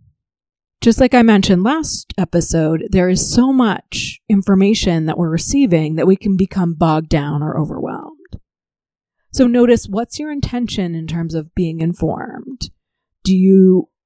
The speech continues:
want to sort of know the headlines of the day? Are there certain topics you're really interested in diving into?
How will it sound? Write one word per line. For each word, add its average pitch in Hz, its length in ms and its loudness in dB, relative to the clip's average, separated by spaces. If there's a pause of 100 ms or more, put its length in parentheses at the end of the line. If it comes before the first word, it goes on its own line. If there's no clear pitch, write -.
(100)
want 269 260 2
to 269 120 4
sort 247 280 2
of 220 80 4
know 196 160 4
the 180 80 2
headlines 247 560 -2
of 240 100 2
the 240 80 2
day? 233 560 0
Are 185 160 0
there 180 140 2
certain 220 320 -2
topics 208 600 -2
you're 180 140 4
really 175 240 0
interested 180 460 0
in 175 140 -2
diving 165 420 -2
into? 190 800 2